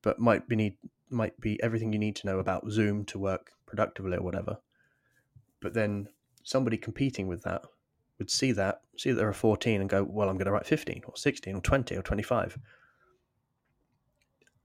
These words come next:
And just because it's got more words and more things in there, that doesn't mean it's better. It just means it's longer.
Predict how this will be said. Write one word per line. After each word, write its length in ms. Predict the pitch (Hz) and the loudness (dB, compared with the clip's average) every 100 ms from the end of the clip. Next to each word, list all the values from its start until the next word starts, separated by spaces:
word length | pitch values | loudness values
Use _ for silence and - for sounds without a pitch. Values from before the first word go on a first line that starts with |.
| - | -2
And 80 | |
just 160 | 113 143 | 0 0
because 180 | - 147 | 2 2
it's 100 | 123 | 2
got 160 | 120 - | 0 2
more 200 | 110 107 | 2 6
words 400 | 107 98 98 104 | 6 6 2 -2
and 80 | |
more 160 | 101 92 | -2 0
things 300 | - 120 98 | 2 2 2
in 80 | 95 | 0
there, 100 | 95 | -2
that 100 | - | 0
doesn't 240 | 135 143 | 2 2
mean 200 | 123 120 | 4 4
it's 240 | 110 - - | 2 -2 -12
better. 520 | - 104 98 - 104 - - | -4 0 0 0 -4 -6 -10
It 80 | |
just 240 | - 123 120 | -2 -2 0
means 200 | 107 98 | -4 -4
it's 160 | - | -6
longer. 360 | 101 95 90 92 | -4 -2 -4 -8